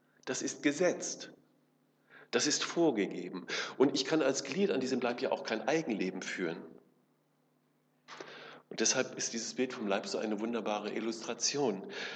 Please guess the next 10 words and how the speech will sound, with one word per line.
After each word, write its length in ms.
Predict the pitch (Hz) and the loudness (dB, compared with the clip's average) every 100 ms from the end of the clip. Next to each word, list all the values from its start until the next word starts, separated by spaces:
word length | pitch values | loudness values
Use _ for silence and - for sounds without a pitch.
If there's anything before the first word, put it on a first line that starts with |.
| - - | -10 -4
Also 300 | 101 110 107 | 2 2 4
wenn 140 | 117 | 2
ich 140 | 117 123 | 4 2
jetzt 160 | 131 - | 2 2
hier 180 | 123 | 2
zu 140 | 120 113 | 0 -2
diesem 260 | 107 110 | -2 2
Daumen 340 | 101 101 113 110 | 6 6 6 4
sage, 460 | 107 104 104 98 - | 4 4 4 2 8
"umblättern", 640 | 135 180 107 101 131 170 | 8 12 12 12 10 6